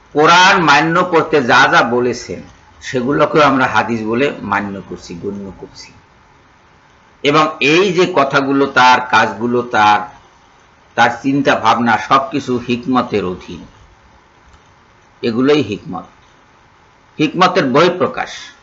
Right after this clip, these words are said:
হিকমত ছিল বলে তিনি এই কাজগুলো করতে পেরেছেন, তার হিকমত ছিল বলে তিনি কোরআনকে বাস্তবায়ন করতে পেরেছেন। এই জন্য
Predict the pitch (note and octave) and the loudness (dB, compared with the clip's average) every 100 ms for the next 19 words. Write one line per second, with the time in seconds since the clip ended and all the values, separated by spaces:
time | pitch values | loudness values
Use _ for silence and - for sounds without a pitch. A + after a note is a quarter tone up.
0 | - D3 D3+ E3+ E3+ - D3 D#3+ F3 F3 | -4 -4 0 0 0 -2 0 2 4 4
1 | F#3+ F#3 C3 B2+ B2 B2 A#2 A#2 C3+ D3 | 2 0 -2 2 2 2 0 0 -2 -2
2 | - - - - - - - - _ - | -4 -6 -8 -12 -12 -14 -18 -20 _ -20
3 | _ - _ _ _ _ A#2+ B2 A#2 A#2+ | _ -20 _ _ _ _ 0 2 0 -4
4 | C3+ F3 - - D3+ F3+ F#3 F3+ D3+ C3+ | 0 0 0 -2 2 2 2 2 0 0
5 | C3+ B2+ C3 C3+ C3+ F#3+ G#3 - - _ | 0 2 4 2 2 0 0 -8 -20 _
6 | _ _ - A2+ D3 - D3+ C#3+ C3+ A#2 | _ _ -2 2 2 2 4 4 4 0
7 | A#2 G#2+ - F2 E2 - - - - _ | -4 -6 -8 -10 -12 -16 -20 -20 -20 _
8 | _ - - - - - - - - - | _ -20 -20 -20 -20 -20 -20 -20 -20 -20
9 | _ _ - - - _ _ _ _ _ | _ _ -20 -20 -20 _ _ _ _ _
10 | _ _ _ _ _ _ _ _ _ _ | _ _ _ _ _ _ _ _ _ _
11 | C3 E3+ F#3+ A3 G3 D#3+ C#3 F#3 - | 2 4 6 4 4 4 4 4 0